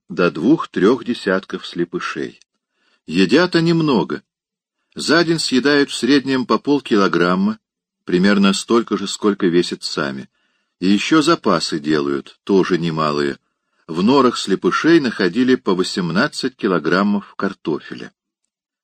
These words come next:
Слепыши роют двухъярусные норы, одни летние, кормовые, другие зимние. Летние на глубине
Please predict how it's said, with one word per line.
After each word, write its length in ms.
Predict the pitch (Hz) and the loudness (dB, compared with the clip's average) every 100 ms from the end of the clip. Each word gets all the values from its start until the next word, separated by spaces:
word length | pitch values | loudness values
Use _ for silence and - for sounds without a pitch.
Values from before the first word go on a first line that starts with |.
| _ _ _ _ _ | _ _ _ _ _
Слепыши 760 | - 101 123 147 135 196 202 - | -10 0 2 2 0 4 4 4
роют 400 | 107 143 160 147 | 4 4 4 4
двухъярусные 800 | 107 123 - 139 151 147 127 120 | 0 -4 0 0 0 -4 -6 -4
норы, 380 | 90 76 73 71 _ _ _ - | -2 -4 -4 -6 _ _ _ -4
одни 340 | 92 87 104 | -2 2 2
летние, 720 | 90 85 85 - 107 127 135 - | 4 4 4 0 -6 -6 -10 -6
кормовые, 680 | 92 78 76 71 73 71 71 _ _ _ | -6 -4 -4 -4 -4 -4 -6 _ _ _
другие 460 | - 95 104 165 165 | -2 -2 2 4 4
зимние. 640 | 92 82 78 73 71 71 _ _ _ _ _ | 2 -4 -4 -6 -10 -12 _ _ _ _ _
Летние 560 | 90 139 160 - 92 87 | 2 4 2 0 -2 0
на 120 | 82 | -2
глубине 560 | 82 80 85 82 80 | -2 -2 -2 -2 -4